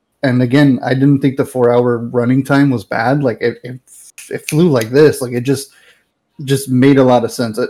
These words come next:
I think it's the same thing with how people felt with when Batman v Superman came out.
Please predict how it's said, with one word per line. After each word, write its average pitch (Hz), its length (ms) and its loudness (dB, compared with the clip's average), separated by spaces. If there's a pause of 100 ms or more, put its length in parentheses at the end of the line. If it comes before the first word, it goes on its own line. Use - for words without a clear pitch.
I - 20 0
think 160 200 2
it's 160 140 -2
the 147 60 -2
same 143 280 2
thing 143 180 4
with 127 100 0
how 117 120 -4
people 131 320 -4
felt 123 300 -2
with 120 180 -6 (120)
when 120 160 -4
Batman 120 300 -2
v 117 60 -8
Superman 127 440 -2
came 127 240 -2
out. 131 160 -4